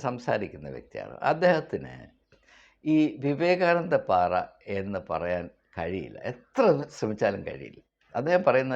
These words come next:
വിവാഹാനന്ദ പാറ എന്ന, വിവാഹാനന്ദ പാറ, വിവാഹാനന്ദ പാറ എന്ന് പറയുന്നത്. അത് കേട്ട് കേട്ട് എൻ്റെ മനസ്സിലും ഇതാണ്. അപ്പം ഞാൻ അറിയാതെ വിവേകാനന്ദ പാറയെ വിവാഹാനന്ദ പാറ എന്ന് വിളിക്കുമോ എന്ന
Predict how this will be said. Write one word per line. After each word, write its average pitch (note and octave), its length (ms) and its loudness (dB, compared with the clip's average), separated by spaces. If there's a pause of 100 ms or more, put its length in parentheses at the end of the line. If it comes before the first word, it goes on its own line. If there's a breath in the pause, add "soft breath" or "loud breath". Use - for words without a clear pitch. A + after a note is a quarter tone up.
(160)
വിവാഹാനന്ദ B2 680 0 (120)
പാറ F2 160 -8 (120)
എന്ന, F#2 120 -12 (720 loud breath)
വിവാഹാനന്ദ D3 680 2 (120)
പാറ, F2+ 180 0 (180)
വിവാഹാനന്ദ E2+ 680 -8
പാറ C#2+ 200 -8
എന്ന് C2+ 180 -14
പറയുന്നത്. - 240 -16 (400 loud breath)
അത് D#3+ 200 2
കേട്ട് D#3 340 0
കേട്ട് C3+ 240 2
എൻ്റെ C3+ 140 -2 (100)
മനസ്സിലും G2+ 420 -4
ഇതാണ്. - 260 -14 (460 loud breath)
അപ്പം E3 220 -2
ഞാൻ E3+ 100 2 (140)
അറിയാതെ D#3 600 2 (680 soft breath)
വിവേകാനന്ദ D#3 640 2 (140)
പാറയെ F2 420 0 (220)
വിവാഹാനന്ദ D#3 720 2 (140)
പാറ D#2+ 220 -2 (840 loud breath)
എന്ന് G3 280 2
വിളിക്കുമോ D3 420 0 (120)
എന്ന C#3 120 0